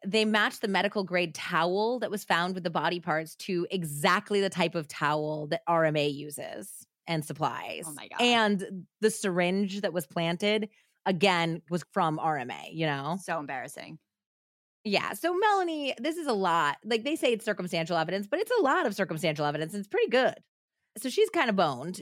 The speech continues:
Speaker 1: and so is the guy who was boning her. The police went hard after Brad Miller because, of course, they're assuming he's the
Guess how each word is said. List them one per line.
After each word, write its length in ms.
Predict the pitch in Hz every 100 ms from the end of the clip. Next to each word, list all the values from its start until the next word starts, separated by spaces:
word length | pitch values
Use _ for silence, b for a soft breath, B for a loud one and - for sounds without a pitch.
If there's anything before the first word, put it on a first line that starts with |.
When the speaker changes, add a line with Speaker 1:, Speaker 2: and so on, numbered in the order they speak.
| -
Speaker 1:
and 500 | 220 226 214 208 202 208
so 340 | - 247 240
is 100 | 220
the 80 | 196
guy 220 | 185 175
who 80 | 170
was 100 | 160
boning 460 | 147 170 196 180 165
her. 320 | 147 143 151
The 100 | 170
police 500 | - 196 214 262 -
went 380 | 175 175 160 -
hard 1040 | - - 123 156 190 185 175 165 160 151
after 380 | 135 160 - 160
Brad 340 | 139 151 147
Miller 540 | 147 185 226 165 170 196
because, 340 | 214 208 190
of 80 | 190
course, 300 | - 269 233
they're 320 | 190 180 170 - -
assuming 440 | 127 - 165 156
he's 200 | 147 139
the 320 | 147 135 139